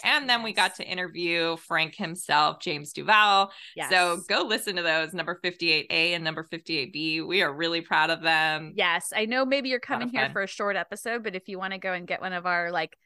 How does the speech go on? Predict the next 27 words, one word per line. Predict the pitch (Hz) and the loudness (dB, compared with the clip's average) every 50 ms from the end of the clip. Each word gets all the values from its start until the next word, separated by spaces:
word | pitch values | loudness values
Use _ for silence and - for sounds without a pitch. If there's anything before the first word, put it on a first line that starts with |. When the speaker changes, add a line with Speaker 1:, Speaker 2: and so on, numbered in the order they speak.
| _ _ | _ _
Speaker 2:
chunky | - - 175 185 175 - 233 | -4 -4 -4 -4 -4 -10 -6
ones, | 254 277 302 320 330 349 359 - - _ - | -2 0 0 0 -2 -4 -6 -10 -12 _ -8
Speaker 1:
Very | 247 208 190 175 180 185 180 | -4 2 4 6 6 8 6
Speaker 2:
please. | 180 - | 4 4
Speaker 1:
chunky. | - 160 175 214 - - 185 180 196 226 370 277 - 494 | 4 2 2 2 2 2 4 6 8 6 6 6 4 2
<laughs> | 466 | 4
Speaker 2:
<laughs> | - - - - - 370 392 - - 427 349 381 - 247 208 190 208 190 180 | 6 6 6 8 8 6 6 8 6 6 6 6 4 2 -4 -4 -8 0 2
Speaker 1:
The | 208 220 | 2 2
meaty. | 220 226 247 233 226 226 220 214 214 214 208 - | 2 -2 -2 -2 -2 0 0 0 0 0 -2 -2
Speaker 2:
Yes. | - 160 151 175 247 240 - 370 359 - - 285 | -2 0 0 0 -2 -2 -4 -6 -6 -4 -6 -2
We're | 226 226 240 233 | 2 2 2 2
very | 240 220 220 220 240 240 | 2 2 2 2 0 0
proud. | - 277 196 175 170 175 175 170 180 196 233 - _ _ - - - - - | 0 0 2 2 2 2 2 0 -2 -4 -6 -18 _ _ -20 -20 -18 -6 -2
I'm | 233 247 254 233 | -2 0 2 2
very | 277 269 262 254 254 240 240 240 226 | 4 6 6 6 6 6 4 4 2
excited | 220 220 - - 190 190 185 180 | 0 -2 0 -2 0 2 2 0
that | 190 156 - | 0 -2 -4
we | 175 175 170 | -4 -8 -6
did | 180 160 147 - | -6 -8 -6 -4
that. | 147 151 151 139 | -2 -2 -2 -2
It's | 170 - - | -4 -6 -6
been | 196 180 | -6 -4
a | 175 170 | -4 -2
long | 170 165 165 170 175 | 0 -2 -2 -2 -4
time | - 185 165 165 160 160 | -6 -6 -6 -6 -6 -10
in | 160 | -14
coming. | - - - - - 98 - - 190 | -10 -10 -10 -10 -10 -16 -16 -16 -18